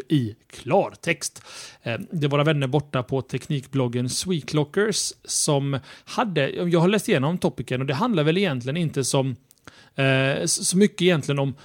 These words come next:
om, om det här, utan han hade problem att få, eller hon, eller den, eller det, hade problem att få en,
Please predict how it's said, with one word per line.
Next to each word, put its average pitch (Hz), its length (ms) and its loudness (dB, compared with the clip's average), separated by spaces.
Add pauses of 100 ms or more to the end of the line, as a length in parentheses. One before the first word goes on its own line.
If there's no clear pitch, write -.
(140)
om, 147 260 -2
om 165 300 -4
det 156 60 2
här, 170 280 4
utan 151 500 0 (100)
han - 300 0
hade 208 180 4
problem 156 340 2
att 127 120 -4
få, 120 400 -2
eller 143 120 2
hon, 127 320 0
eller 139 180 -2
den, 120 140 -4
eller 127 100 -6
det, 127 320 -4
hade 143 160 -2
problem 131 220 0
att 123 100 -6
få 127 240 2
en, 120 120 -2